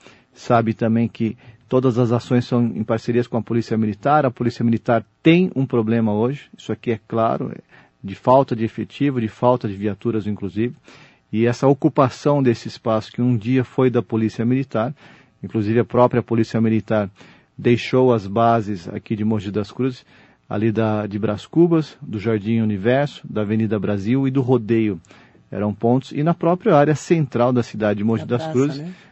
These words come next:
Speaker 1: a base, inclusive, quando, é, da construção do buraco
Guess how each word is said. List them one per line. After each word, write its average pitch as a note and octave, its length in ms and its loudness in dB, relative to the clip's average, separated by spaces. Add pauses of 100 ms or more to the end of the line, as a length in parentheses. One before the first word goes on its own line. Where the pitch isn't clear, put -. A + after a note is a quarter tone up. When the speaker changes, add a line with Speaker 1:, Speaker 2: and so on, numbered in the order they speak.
(120)
Speaker 1:
a G#2 120 -2
base, B2 420 2
inclusive, A#2+ 420 -2
quando, B2+ 460 2 (500)
é, G#2+ 300 0
da A#2 160 0
construção A#2 720 0
do A2 140 -2
buraco A2+ 720 -4